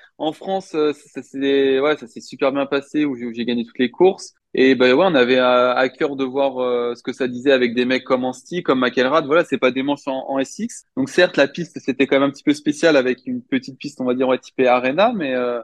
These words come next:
c'était quand même cool de, bah, de, bah, de se battre avec eux et de, de voir que niveau vitesse, niveau moto, on, on est pas mal, quoi. Donc, euh,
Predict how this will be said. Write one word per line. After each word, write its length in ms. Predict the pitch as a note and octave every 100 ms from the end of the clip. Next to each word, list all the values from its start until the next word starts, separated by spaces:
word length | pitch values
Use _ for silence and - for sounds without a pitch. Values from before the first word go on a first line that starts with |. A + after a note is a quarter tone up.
| -
c'était 220 | _ C#3
quand 100 | C#3
même 180 | C#3 C3+ C3
cool 220 | F3+ E3
de, 180 | D3 C#3+
bah, 160 | C3+
de, 320 | B2+ C3 B2+ B2+
bah, 120 | B2
de 120 | B2
se 60 | A#2
battre 220 | B2 B2
avec 280 | A#2 A2 E3+
eux 180 | G#3+
et 60 | F3+
de, 600 | C3+ B2+ B2 A#2+ A#2 A#2+
de 120 | B2+
voir 280 | B2 B2+ D3+
que 300 | - C3 B2+
niveau 320 | B2+ C3 C3 C3
vitesse, 480 | C3+ - D#3+ E3 D3+
niveau 220 | C3+ C3+
moto, 320 | C#3 C3+ D#3
on, 460 | E3+ F3 D3+ B2+ B2 A#2+ B2
on 60 |
est 80 | B2
pas 140 | - G3
mal, 180 | C#4+
quoi. 200 | C#4 D#3
Donc, 240 | B2 B2 -
euh, 180 | B2